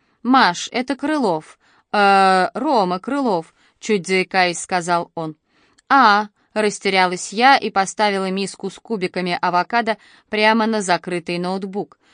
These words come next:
Потом, опомнившись, переставила ее сначала на край стола,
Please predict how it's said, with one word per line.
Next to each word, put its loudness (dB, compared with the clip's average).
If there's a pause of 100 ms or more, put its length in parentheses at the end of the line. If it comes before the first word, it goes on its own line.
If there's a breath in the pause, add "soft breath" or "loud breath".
(200 soft breath)
Потом, 4
опомнившись, 0
переставила 0
ее -2
сначала -2
на 0
край -2
стола, 0